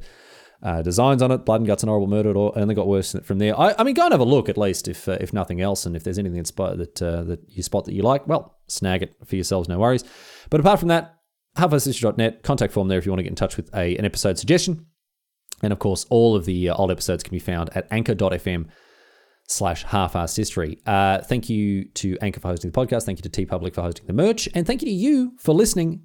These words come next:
And thank you most of all to the Patreons. Patreon dot com slash half fast history if you wanna get across that and, uh, support the show. Uh, a great way to gain access to, well, I say a great way, the only way to gain access to behind the scenes stuff, uncut episodes, early access as well, show notes, all that sort of thing.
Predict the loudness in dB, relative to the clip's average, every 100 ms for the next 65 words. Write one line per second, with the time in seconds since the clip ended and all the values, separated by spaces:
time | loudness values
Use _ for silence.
0 | _ 0 0 0 0 0 2 4 2 2
1 | 2 2 2 -2 _ _ _ -4 -2 0
2 | -4 -8 -12 -4 0 0 0 0 -2 -2
3 | -2 -2 -2 -4 -4 -4 -2 -2 0 -2
4 | 2 0 4 2 2 0 0 0 0 0
5 | 0 2 2 2 4 6 6 0 -16 -20
6 | -20 _ _ -2 2 4 4 2 2 2
7 | 4 4 2 2 0 -2 -4 -4 0 4
8 | 4 6 6 6 2 4 6 8 6 2
9 | -2 0 0 0 -2 -4 -4 0 4 4
10 | 2 0 -2 0 -2 -2 -2 -2 0 -2
11 | -2 0 0 4 4 6 4 0 -4 -4
12 | -4 -4 -2 -2 -2 -2 -4 -6 -4 -4
13 | -4 -4